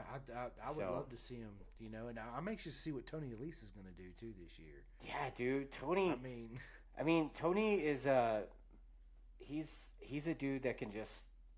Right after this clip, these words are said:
Speaker 2: I mean, look, he rode this, the attack bike and podiumed on it the first weekend out with no practice,
Speaker 1: I
Speaker 2: right?
Speaker 1: know, right? That's, that's,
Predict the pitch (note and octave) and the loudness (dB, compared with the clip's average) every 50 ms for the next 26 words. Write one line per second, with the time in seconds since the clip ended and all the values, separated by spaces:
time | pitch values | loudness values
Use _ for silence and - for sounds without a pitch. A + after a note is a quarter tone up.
0 | - - - - - - - C3+ D3+ D#3+ D3+ C#3 D#3 F3+ - - - C3 D3+ C#3 | -20 -20 -20 -20 -16 -8 -4 0 2 2 2 4 4 4 4 2 0 -4 -6 0
1 | C3+ D3 D3 D3 C#3+ C#3+ C3+ B2+ - - - - - B2 A#2 G#2+ - C#3 - - | 4 6 6 6 6 4 2 -2 -2 -6 -10 -4 -2 -2 -2 -2 -2 -4 -4 -4
2 | - - A2 G#2+ G#2 - - F#2 - - C3+ C#3+ D3 B2 G#2 G2 F2+ F#2+ F#2+ F#2 | -2 0 2 2 2 0 -4 -8 -2 0 0 2 2 0 0 -2 -2 -4 -4 -4
3 | G2 G2+ - - - - C3 A#2+ - - - - B2+ B2+ - B2 A#2 A2+ B2+ C3+ | -4 -4 -6 -8 -8 -6 -4 -4 -4 -6 -6 -6 -6 -2 -2 -2 2 4 4 4
4 | A2+ - G2 G#2 G#2 A#2+ A#2+ A#2+ A#2 - C#3 C3 B2+ - - G2+ - - - F2+ | 4 2 0 -4 0 0 0 0 2 2 2 2 2 0 -6 -10 -12 -10 -10 -4
5 | G2 A2 A2+ B2+ A#2+ A2 G2 F#2 F#2 F#2+ G2+ A2 A2 G#2+ G#2+ G#2+ A2 - - - | -2 0 0 0 0 -4 -6 -10 -10 -10 -10 -10 -12 -12 -12 -12 -14 -14 -16 -18
6 | - - G#2+ A2 - - - - - | -16 -14 -14 -14 -14 -14 -18 -18 -14